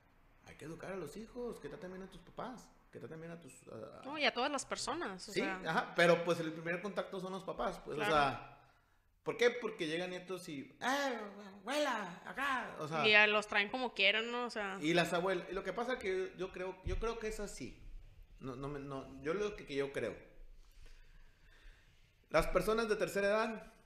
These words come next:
Speaker 1: pierden fuerza.
Speaker 2: Ujú.
Speaker 1: Se sienten débiles.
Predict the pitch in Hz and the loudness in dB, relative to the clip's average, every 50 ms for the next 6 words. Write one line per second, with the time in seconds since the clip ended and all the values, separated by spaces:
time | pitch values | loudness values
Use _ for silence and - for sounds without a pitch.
0 | - _ _ _ _ _ - - - - - - - - 165 165 165 170 170 175 | -20 _ _ _ _ _ -20 -20 -20 -20 -20 -20 -6 0 2 2 2 2 0 -4
1 | 170 170 - 156 143 147 - 92 92 - - - - _ - - - - _ - | -4 -2 0 -2 -2 -2 -6 -10 -14 -14 -18 -20 -20 _ -20 -20 -20 -20 _ -16
2 | - 233 220 190 196 202 196 208 247 - - - - - - - 139 117 - 151 | -10 -8 -8 -6 -6 -6 -6 -6 -8 -12 -18 -20 -20 -20 -12 -12 -10 -10 -8 -10
3 | 147 147 165 156 147 135 127 120 104 95 95 90 87 87 | -8 -8 -8 -6 -4 -2 -2 -2 -2 -4 -8 -10 -12 -14